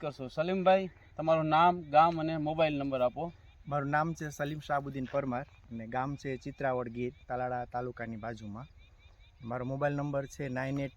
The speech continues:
Speaker 2: ટુ ફોર નાઇન ફોર નાઇન વન વન ઝીરો, અઠ્ઠાણું બે ઓગણપચાસ ઓગણપચાસ એકસો દસ.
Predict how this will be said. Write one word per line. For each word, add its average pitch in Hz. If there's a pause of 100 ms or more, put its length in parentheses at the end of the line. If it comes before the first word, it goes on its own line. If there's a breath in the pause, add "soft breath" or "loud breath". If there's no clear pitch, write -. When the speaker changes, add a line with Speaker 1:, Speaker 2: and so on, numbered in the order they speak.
Speaker 2:
ટુ 156 (260)
ફોર 139
નાઇન 135
ફોર 151
નાઇન 131 (180)
વન 120
વન 113
ઝીરો, 117 (240)
અઠ્ઠાણું 139
બે 143
ઓગણપચાસ 139
ઓગણપચાસ 127 (160)
એકસો 123
દસ. 98